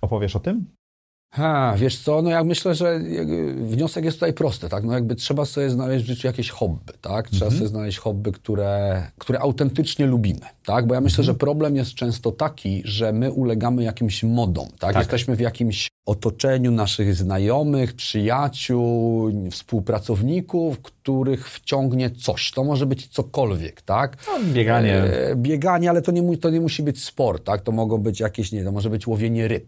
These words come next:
Speaker 2: tak?
Speaker 1: Nagrywanie
Speaker 2: Zbiera-,
Speaker 1: podcastu.
Speaker 2: nagrywanie podcastów, tak? Znam
Speaker 1: <laughs>
Speaker 2: takich, co się tak w to, w to kręcili i tak dalej. I wydaje mi się, że ważne jest to, żeby na te mody nie patrzeć, tak? Żeby uczciwie jakby, żeby próbować różnych rzeczy, dopóki nie znajdziemy czegoś, gdzie faktycznie poczujemy, okej, kliknęło,
Speaker 1: To jest to.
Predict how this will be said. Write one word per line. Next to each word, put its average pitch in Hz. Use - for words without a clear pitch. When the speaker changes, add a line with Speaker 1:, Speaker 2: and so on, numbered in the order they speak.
Speaker 2:
tak? -
Speaker 1:
Nagrywanie 98
Speaker 2:
Zbiera-, 92
Speaker 1:
podcastu. 98
Speaker 2:
nagrywanie 117
podcastów, -
tak? 95
Znam 113
Speaker 1:
<laughs> -
Speaker 2:
takich, -
co -
się 87
tak -
w -
to, -
w -
to -
kręcili -
i 123
tak 151
dalej. 127
I 143
wydaje 156
mi 156
się, 156
że 139
ważne 139
jest 135
to, 135
żeby 131
na 156
te 170
mody 175
nie 175
patrzeć, -
tak? 120
Żeby 135
uczciwie 175
jakby, 147
żeby 139
próbować 180
różnych 143
rzeczy, 113
dopóki 127
nie 151
znajdziemy 147
czegoś, 139
gdzie 120
faktycznie -
poczujemy, 127
okej, -
kliknęło, 156
Speaker 1:
To 160
jest -
to. 82